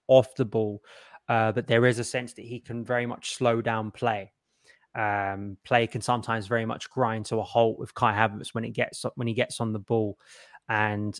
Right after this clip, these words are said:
um, for a team like Arsenal, who I think wanna play a very quick tempo at times, particularly when they get in the final third,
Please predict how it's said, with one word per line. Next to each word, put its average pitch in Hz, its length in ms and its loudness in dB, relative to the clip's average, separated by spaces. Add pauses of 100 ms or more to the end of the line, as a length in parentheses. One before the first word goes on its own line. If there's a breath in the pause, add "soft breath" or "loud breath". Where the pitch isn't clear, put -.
um, 107 380 -2
for 120 140 0
a 113 60 4
team 127 240 2
like 117 140 2
Arsenal, 120 460 4
who 110 80 0
I 110 120 2
think 117 280 -4
wanna 113 160 -4
play 110 260 0
a 110 60 -2
very 110 220 0
quick - 260 -10
tempo 120 400 0
at 107 80 -6
times, 107 220 -2
particularly 113 460 -6
when 110 100 -6
they 110 120 -6
get 113 160 -4
in 113 80 -12
the 110 80 -8
final 104 300 -8
third, 131 400 6